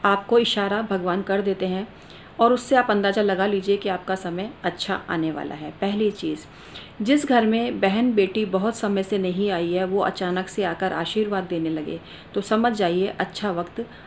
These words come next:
आने वाला है। नंबर दो, यदि आपको सपने में आए दिन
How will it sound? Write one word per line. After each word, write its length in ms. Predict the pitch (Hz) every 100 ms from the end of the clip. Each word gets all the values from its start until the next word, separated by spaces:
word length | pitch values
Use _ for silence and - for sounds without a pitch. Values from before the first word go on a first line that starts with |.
| - -
आने 260 | 190 185
वाला 240 | 165 151 156
है। 260 | 156 151 - - - - - - -
नंबर 340 | 226 233 240 233
दो, 320 | 202 180 160 - - - - - -
यदि 260 | 226 262
आपको 280 | 294 247 262
सपने 400 | 269 220 - 202
में 220 | 202 214 -
आए 200 | 175 180
दिन 300 | 190 190